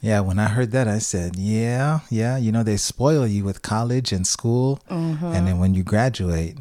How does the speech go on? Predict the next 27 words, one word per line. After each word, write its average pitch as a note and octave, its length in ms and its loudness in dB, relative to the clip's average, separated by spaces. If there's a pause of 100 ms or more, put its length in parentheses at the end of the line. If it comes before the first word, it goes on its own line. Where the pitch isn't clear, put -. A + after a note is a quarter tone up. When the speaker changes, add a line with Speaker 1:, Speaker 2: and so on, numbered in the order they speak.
(460)
Speaker 1:
they F2+ 100 -2
take G2 260 0
it G2 80 2
all F2+ 180 2
away. E2+ 420 0
Speaker 2:
I D#3+ 140 -10
know, D3+ 380 -12
but F#3+ 160 -8
thank B3 220 -6
God G3 200 -8
our F3+ 100 -8
lifestyle E3+ 580 -10
allows D#3+ 420 -12
us D#3+ 180 -14
to F#3+ 120 -12
have F#3+ 200 -12
spring A3 320 -4
break F#3+ 300 -2
with - 180 -10
our G3+ 100 -8
kids. D#3+ 560 -6
Speaker 1:
Yes. C#3 580 -8
Speaker 2:
And G3+ 220 -6
travel E3 680 -8
and E3+ 120 -8
have G3 200 -10
fun. A3+ 420 -6